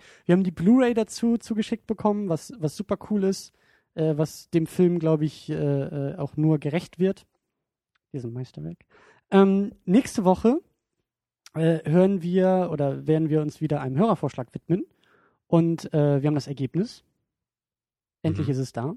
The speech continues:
Speaker 2: Sprich du den Film aus? Ich trau mich nicht.
Speaker 1: The Thing.
Speaker 2: Oh, nicht schlecht. Du kannst das echt gut.
Speaker 1: Ja, ich hab das, ich hab da auch lange vorm Spiegel üben müssen, um das hinzukriegen.
Speaker 2: <laughs>
Speaker 1: Äh, John Carpenter, ein Klassiker.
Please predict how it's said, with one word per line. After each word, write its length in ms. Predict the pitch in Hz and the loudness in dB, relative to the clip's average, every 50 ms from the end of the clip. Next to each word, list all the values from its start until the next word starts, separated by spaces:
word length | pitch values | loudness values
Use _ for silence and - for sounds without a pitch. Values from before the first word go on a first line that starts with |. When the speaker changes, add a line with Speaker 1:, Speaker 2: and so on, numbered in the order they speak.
| - | -12
Speaker 2:
Sprich 220 | - - - 110 - | -10 -6 -6 -4 -2
du 80 | 117 | -2
den 120 | 110 101 - | -4 -4 -4
Film 160 | - 101 101 | -4 -6 -6
aus? 200 | 98 107 110 - | -6 -8 -8 -10
Ich 60 | 107 | -12
trau 160 | - - 98 | -12 -10 -10
mich 120 | 92 87 90 | -10 -10 -10
nicht. 200 | 87 87 - _ _ _ - | -12 -14 -16 _ _ _ -6
Speaker 1:
The 140 | 156 190 190 | -2 -2 -2
Thing. 420 | - - 254 233 170 127 123 117 _ _ - | -2 -2 -4 -2 -2 -4 -8 -12 _ _ -10
Speaker 2:
Oh, 160 | 123 - - | -10 -8 -6
nicht 180 | 90 127 143 - | -4 -6 -6 -6
schlecht. 260 | - 127 92 - - | -6 -8 -8 -8 -10
Du 40 | 123 | -12
kannst 200 | - - 151 - | -10 -10 -8 -8
das 80 | 117 107 | -8 -8
echt 160 | 139 143 - | -10 -10 -8
gut. 120 | 127 98 156 | -8 -6 -6
Speaker 1:
Ja, 140 | 170 185 | -6 -8
ich 200 | 226 220 - - | -8 -8 -6 -6
hab 100 | 196 - | -8 -6
das, 260 | - 208 190 - - - - | -6 -8 -8 -8 -10 -14 -12
ich 100 | - - | -12 -10
hab 80 | 180 | -8
da 80 | - 180 | -8 -6
auch 40 | 175 | -2
lange 240 | 185 190 196 202 196 | -2 0 0 0 -2
vorm 180 | - - 190 170 | -2 -4 -6 -6
Spiegel 300 | - - 208 185 180 180 | -6 -8 -8 -6 -4 -2
üben 200 | 175 160 135 139 | -2 -2 -2 0
müssen, 240 | 135 131 - 143 131 | -2 0 0 0 0
um 80 | 139 | 0
das 120 | 147 165 - | 0 0 2
hinzukriegen. 520 | - 175 - - - - 156 123 135 160 113 - | 0 0 0 0 -4 -4 -4 -4 -4 -4 -6 -8
Speaker 2:
<laughs> 40 | _ - _ _ _ _ _ _ | _ -16 _ _ _ _ _ _
Speaker 1:
Äh, 220 | - 160 160 160 160 | 0 2 2 2 2
John 260 | 151 - 190 214 220 | 2 2 2 2 0
Carpenter, 640 | - 196 208 202 202 - 196 190 190 190 185 185 180 | -2 -2 -2 0 0 0 -2 0 2 2 2 2 2
ein 140 | 180 180 175 | 0 -2 -4
Klassiker. 720 | - - 180 175 - - 175 - - 170 165 160 160 156 | -4 -2 -4 -4 -2 -4 -4 0 0 0 2 0 -2 -4